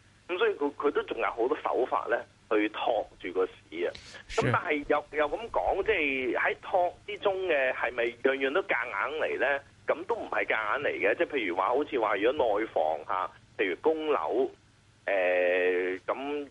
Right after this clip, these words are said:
Speaker 1: 如果真係落實啦，話，呃，可以扣稅嘅，啊，居民可以話將啲供樓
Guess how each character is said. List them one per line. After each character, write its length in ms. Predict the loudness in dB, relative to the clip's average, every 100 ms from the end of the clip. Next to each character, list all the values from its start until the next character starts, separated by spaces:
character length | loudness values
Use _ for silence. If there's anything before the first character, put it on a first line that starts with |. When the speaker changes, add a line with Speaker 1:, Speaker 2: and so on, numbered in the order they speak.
| -2
Speaker 1:
如 120 | 0
果 0 |
真 120 | 2
係 40 | 0
落 160 | -2 -2
實 100 | -4
啦， 200 | -2 -2
話， 280 | 0 0 0
呃， 160 | 0 -2 -2 -2
可 100 | -2
以 80 | 0
扣 380 | 0 -2 -4
稅 220 | -2 2 2 2
嘅， 260 | 4 2 0 -12 -20 -10 -4
啊， 160 | -4
居 100 | 2 2 2
民 80 | -2 -2
可 100 | -2
以 120 | 2
話 100 | 0
將 140 | 2 0
啲 100 | 2
供 280 | 2 2
樓 100 | 0